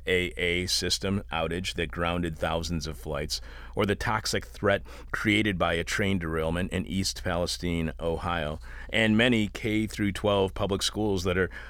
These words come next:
already facing staffing shortages and a student mental health crisis are dependent on federal aid to provide a bulwark against the heavily local, unequal funding provided by cities and states. So following the debt ceiling deal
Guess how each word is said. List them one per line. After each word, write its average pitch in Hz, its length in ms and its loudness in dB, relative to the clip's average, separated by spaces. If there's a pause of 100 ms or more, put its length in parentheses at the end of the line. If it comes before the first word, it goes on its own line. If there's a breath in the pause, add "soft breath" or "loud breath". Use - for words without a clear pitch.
already 104 320 4
facing 101 400 2
staffing 92 500 0
shortages 65 720 -8
and 98 160 0
a 90 60 0
student 101 420 0
mental 95 320 0
health 107 320 -2
crisis 78 500 -2
are 87 60 -2
dependent 98 460 0 (240 loud breath)
on 92 180 2
federal 101 480 2
aid 107 280 0
to 98 220 -2 (280 loud breath)
provide 104 320 4
a 98 60 4
bulwark 90 760 0 (100)
against 90 560 -2
the 92 320 -2
heavily 110 580 -2
local, 92 720 -2
unequal 90 600 -2
funding 85 420 0
provided 80 420 -2
by 87 160 -2 (220)
cities 76 480 -2
and 71 140 -6
states. - 560 -6 (600 loud breath)
So 120 240 4
following 120 360 4
the 107 80 4
debt 113 200 2
ceiling 104 400 2
deal 123 420 4